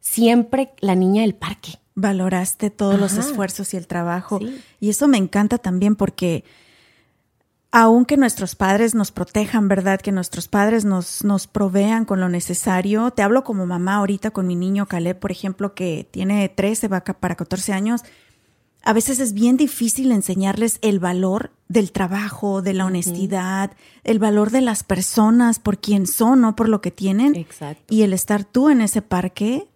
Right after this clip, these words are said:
Speaker 2: te dio toda esa, toda esa, ahora sí que riqueza como ser humano, ¿verdad? Y eso también me imagino que te ayudó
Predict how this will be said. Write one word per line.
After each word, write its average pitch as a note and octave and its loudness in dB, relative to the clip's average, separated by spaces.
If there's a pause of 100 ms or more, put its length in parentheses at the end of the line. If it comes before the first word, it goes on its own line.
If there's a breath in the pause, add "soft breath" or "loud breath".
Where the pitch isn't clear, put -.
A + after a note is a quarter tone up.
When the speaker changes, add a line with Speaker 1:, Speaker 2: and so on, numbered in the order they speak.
Speaker 2:
te G3+ 0
dio G#3 2
toda A#3+ 0
esa, A3+ 0
toda A3 0
esa, A3 0 (420 soft breath)
ahora A2 2
sí A3 -4
que - -2
riqueza B3+ -2
como G3+ 2
ser A3+ 0
humano, G3 4
¿verdad? F3 0 (800 soft breath)
Y A#3+ 6
eso B3 2
también C4+ 6
me C4 6
imagino G3+ 2
que - -2
te - -2
ayudó F#3 0